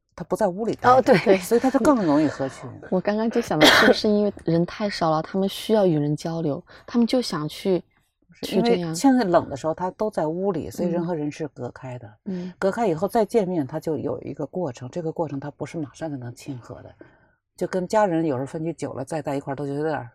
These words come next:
Speaker 1: 陌生了，
Speaker 3: 有点生疏，
Speaker 1: 对吧？
Speaker 3: 嗯。
Speaker 1: 所以他北方呢，就是更加倾向于就是，就是尤其在室内多的这种地方，和在室外多的地方，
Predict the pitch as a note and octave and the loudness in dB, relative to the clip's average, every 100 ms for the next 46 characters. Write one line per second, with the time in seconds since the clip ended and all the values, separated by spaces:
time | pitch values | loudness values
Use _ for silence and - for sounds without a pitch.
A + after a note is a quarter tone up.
0 | _ - F#3 E3+ E3 D#3+ F3 C#3 E3+ F#3 | _ -6 -4 -4 -4 -4 -4 -6 -6 -6
1 | - F3 E3+ - - G3 G#3 - D#3+ A2 | -6 -6 -8 -8 -4 -2 0 4 4 2
2 | F#3+ F#3+ F#3 D#3 C#3+ - _ - - F#3 | -4 -4 -4 -2 -4 -8 _ -20 -4 0
3 | D3 C#3 C#3 - B2 A#2 C#3 B2 B2 B2 | 0 -2 -6 -6 -8 -6 -6 -6 -8 -8
4 | A#2+ - - - _ _ - C3 - B2+ | -10 -12 -14 -16 _ _ -18 -14 -10 -12
5 | - D3+ D#3+ E3+ D#3 - B2+ C#3 D3+ B2 | -8 -8 -8 -8 -8 -8 -10 -6 -6 -6
6 | C#3 C#3 B2 A#2 _ _ D#3 C3 G#2+ C3 | -6 -6 -8 -12 _ _ -8 -6 -10 -10
7 | A#2+ A2+ A2 A#2 _ - - - - D3 | -10 -10 -16 -18 _ -20 -16 -8 -4 -4
8 | E3 E3 C3+ - - - B2 G3 D3+ D3+ | -2 -6 -6 -10 -10 -6 -2 -2 -2 -4
9 | C3+ B2 B2+ A#2+ A#2+ A#2+ | -4 -6 -8 -10 -12 -14